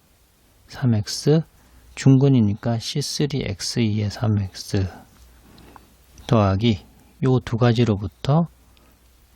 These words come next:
코사인 X, 포 사인 X 이런 식으로 나오죠. 그죠? 자, 그럼 자세히 요 살펴보니까 요게 여함수 형태고, 아, 아니죠.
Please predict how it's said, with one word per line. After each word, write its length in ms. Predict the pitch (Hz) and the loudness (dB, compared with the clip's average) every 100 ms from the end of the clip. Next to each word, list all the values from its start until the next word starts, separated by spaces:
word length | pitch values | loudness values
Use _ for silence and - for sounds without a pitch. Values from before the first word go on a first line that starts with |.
| _ | _
코사인 680 | 139 - - 127 117 120 | -6 -4 0 2 4 4
X, 600 | 131 - - - 117 151 - - - _ _ _ _ _ _ _ _ _ _ _ - - | 2 -2 -8 -6 -2 -2 -4 -14 -20 _ _ _ _ _ _ _ _ _ _ _ -18 -4
포 320 | 107 120 143 - _ - - - - _ - - | -2 -2 -6 -10 _ -20 -20 -20 -20 _ -20 -20
사인 400 | - - 117 120 | -6 0 4 4
X 400 | 101 87 - - - - _ _ - | 2 -2 -8 -12 -12 -14 _ _ 0
이런 220 | 131 135 | 4 6
식으로 260 | 120 101 | 4 0
나오죠. 440 | 98 87 87 - - _ _ _ - | 0 -2 -2 -6 -16 _ _ _ -16
그죠? 240 | - 107 - - - - - - - - - - _ - | -4 -4 -4 -18 -20 -20 -20 -20 -20 -20 -20 -20 _ -8
자, 160 | - | 0
그럼 260 | 139 156 139 - | 4 6 4 0
자세히 440 | - - 123 156 | -2 0 2 2
요 120 | 135 120 | 2 0
살펴보니까 720 | 123 127 131 113 101 104 117 | 0 -2 -2 0 0 0 0
요게 440 | 104 101 143 165 - - - 117 | 0 2 0 0 -6 -20 -6 2
여함수 440 | 107 120 127 127 | 4 6 4 2
형태고, 520 | 104 92 - 95 92 - - _ - - _ - - - - - - - - - - - - - | 0 0 -4 -6 -6 -6 -20 _ -20 -20 _ -20 -20 -20 -20 -20 -20 -20 -20 -20 -20 -20 -18 -2
아, 100 | 113 | -2
아니죠. 520 | 110 117 110 - 107 | 4 6 4 2 -6